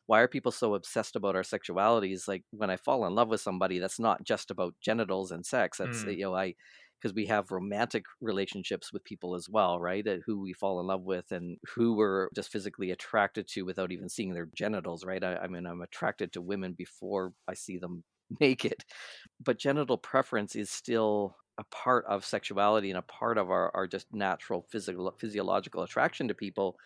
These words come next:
Speaker 1: It really seems like gaslighting, doesn't it, to say to somebody, "Well, no, you, it's your moral responsibility to just somehow rewire that in yourself." It, it is very homophobic.
Speaker 2: I think that's what people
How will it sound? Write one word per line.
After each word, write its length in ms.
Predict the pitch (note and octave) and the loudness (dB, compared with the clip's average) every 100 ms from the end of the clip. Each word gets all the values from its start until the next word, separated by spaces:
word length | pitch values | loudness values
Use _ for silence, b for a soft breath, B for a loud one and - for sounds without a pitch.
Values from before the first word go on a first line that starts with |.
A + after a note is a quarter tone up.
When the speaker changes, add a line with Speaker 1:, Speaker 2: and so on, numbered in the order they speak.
| B B B _ _ | B B B _ _
Speaker 1:
It 140 | A#2 | 0
really 200 | C3 F3+ | 4 4
seems 300 | A2+ C3 G#2+ | 4 2 0
like 120 | F2+ | -2
gaslighting, 640 | - A2 G#2+ - F2+ F#2 F#2 | 4 6 6 2 -4 -4 -2
doesn't 300 | A2 G#2 G2+ | -2 -2 -4
it, 140 | F#2 - | -6 -8
to 120 | - G#2+ | -12 -8
say 260 | - G2+ | -4 -4
to 120 | G2 G2+ | -4 -6
somebody, 460 | G2 G2 F#2+ F#2+ | -4 -2 -2 -2
"Well, 240 | F#2 F#2 F#2+ | 0 -2 0
no, 220 | G#2+ G#2 | 0 -2
you, 200 | G2 G2+ - | -2 -6 -6
it's 320 | G#2 - - | -8 -8 -2
your 320 | A2 A2 G#2 | 2 4 2
moral 460 | G#2 G#2+ G#2+ G#2 G2 | 0 0 4 4 2
responsibility 840 | G2 - F#2+ - E2 G2+ G#2+ F#2 | -4 0 0 0 -4 0 0 0
to 140 | F#2 | -4
just 180 | F#2 F#2+ | -6 -4
somehow 340 | G2+ G2+ F#2 E2 | -4 -2 -4 -4
rewire 640 | F#2+ F2+ E2 F2 A#2 A#2 | -6 -6 -2 0 2 0
that 220 | F#2 F2+ | -2 -4
in 140 | F#2 F#2 | -4 -6
yourself." 460 | F2 - E2+ E2 - | -8 -4 -4 -4 -6
It, 160 | A2+ - | -8 -6
it 200 | A#2 A#2 | -6 0
is 220 | C#3+ A#2 | 0 0
very 420 | A2 G#2 F#2+ F#2+ b - | 0 2 0 -6 b -8
homophobic. 640 | A#2 F#2+ - G#2+ B2+ D2+ - _ _ B B | -6 -6 -4 -4 -4 -6 -8 _ _ B B
Speaker 2:
I 80 | C3 | -2
think 160 | F3+ | -2
that's 140 | F3+ F#3+ | -4 -4
what 120 | - | -2
people 500 | B2 A#2 A2 G#2+ F#2+ | -2 -4 -4 -4 -6